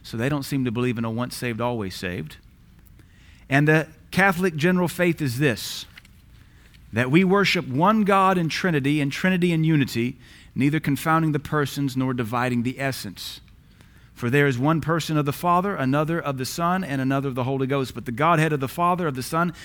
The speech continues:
and the Holy Ghost is all one, the glory equal, the majesty co-eternal. Such as the Father is, such is the Son, and such is the Holy Ghost. The Father uncreated, the Son uncreated, the Holy Ghost uncreated.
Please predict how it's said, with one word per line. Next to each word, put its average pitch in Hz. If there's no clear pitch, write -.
and 120
the 127
Holy 143
Ghost 143
is 123
all 180
one, 127
the 120
glory 165
equal, 147
the 127
majesty 131
co-eternal. 123
Such 147
as 147
the 131
Father 165
is, 175
such 139
is 123
the 120
Son, 156
and 127
such 139
is 117
the 113
Holy 123
Ghost. 110
The -
Father 156
uncreated, 156
the 120
Son 156
uncreated, 143
the 120
Holy 139
Ghost 139
uncreated. 110